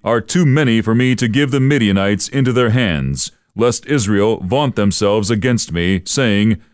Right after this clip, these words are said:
'Mine own hand hath saved me.' Now therefore go to, proclaim in the ears of the people, saying, 'Whosoever is fearful and afraid, let him return and depart early from Mount Gilead.'"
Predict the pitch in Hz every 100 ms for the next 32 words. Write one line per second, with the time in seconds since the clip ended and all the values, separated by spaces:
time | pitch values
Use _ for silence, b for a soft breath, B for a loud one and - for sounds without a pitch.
0 | b - 113 120 131 139 139 113 135 120
1 | 117 110 120 123 - 147 135 104 85 90
2 | 73 67 65 _ _ _ - 143 170 139
3 | 131 127 135 135 104 151 180 175 - 151
4 | 101 80 76 B B 143 - 175 185 170
5 | 151 139 - 156 170 139 143 151 135 131
6 | 92 95 95 - 151 113 101 110 101 b
7 | b b 190 180 175 175 151 143 - -
8 | 165 139 113 117 127 127 123 - 131 92
9 | 90 98 - b b 135 120 165 156 143
10 | - 156 170 160 143 139 143 151 151 160
11 | 123 113 117 120 135 117 139 123 87 73
12 | 71